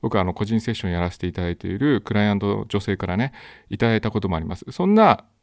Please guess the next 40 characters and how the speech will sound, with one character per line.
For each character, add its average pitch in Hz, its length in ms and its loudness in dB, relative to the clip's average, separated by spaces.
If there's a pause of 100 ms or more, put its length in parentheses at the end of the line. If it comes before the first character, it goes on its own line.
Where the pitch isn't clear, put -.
(120)
嬉 165 220 2
し 180 100 2
い 131 60 2
結 98 220 -4
果 95 100 -2
を 92 60 0
ね、 117 120 2
招 117 320 0
く - 20 -20
こ - 120 -16
と - 100 -6
も 87 180 -6
あ 87 60 -4
り 87 60 -2
ま 90 160 -4
し - 160 -14
た。 - 180 -4 (380)
た 233 100 2
だ、 190 220 4
こ - 120 -10
こ 185 60 4
で 196 80 4
注 196 220 2
意 - 20 2
し - 60 0
て 117 80 -4
ほ 113 40 -2
し - 120 -2
い 107 40 2
の 95 140 -4
が、 117 240 0 (320)
最 151 280 -2
初 - 80 -2
に 147 60 0
言 147 120 -2
っ - 20 -16
た - 140 0
よ 139 140 4
う - 60 -4
に、 90 280 0